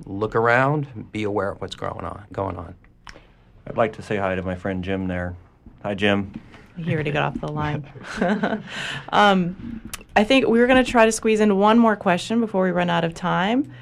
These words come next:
Speaker 3: Can you please give your name and where you're calling from and share your question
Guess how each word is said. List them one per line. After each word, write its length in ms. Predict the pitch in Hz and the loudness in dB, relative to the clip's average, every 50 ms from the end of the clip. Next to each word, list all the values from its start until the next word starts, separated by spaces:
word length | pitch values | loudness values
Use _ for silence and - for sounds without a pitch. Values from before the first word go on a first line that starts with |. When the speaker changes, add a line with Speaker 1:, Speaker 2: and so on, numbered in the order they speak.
| - - - | -20 -20 -10
Speaker 3:
Can 140 | - - 214 | -4 -2 -2
you 60 | 208 | -2
please 460 | 208 - 220 214 214 214 214 208 - - - - - - - - - | 2 4 4 6 6 4 2 0 -6 -12 -14 -18 -20 -20 -20 -12 -2
give 160 | - 214 208 | 0 0 2
your 300 | 196 196 190 190 185 - | 2 2 2 2 2 0
name 360 | - 202 196 196 214 247 294 | 0 0 0 2 2 2 4
and 80 | 320 262 | 4 4
where 100 | 233 226 | 4 2
you're 100 | 220 220 | 0 -2
calling 300 | 220 - 233 233 240 247 | -2 -2 0 0 0 0
from 280 | 247 - 269 269 254 233 | 0 0 2 4 4 4
and 240 | 214 208 202 202 | 2 2 0 -2
share 220 | 196 - - 208 208 | -4 -4 -4 -2 -2
your 120 | 202 202 | -2 -4
question 600 | 196 - 208 208 - - - 208 208 208 202 - | -4 -4 -6 -6 -4 -4 -2 0 0 0 -2 -4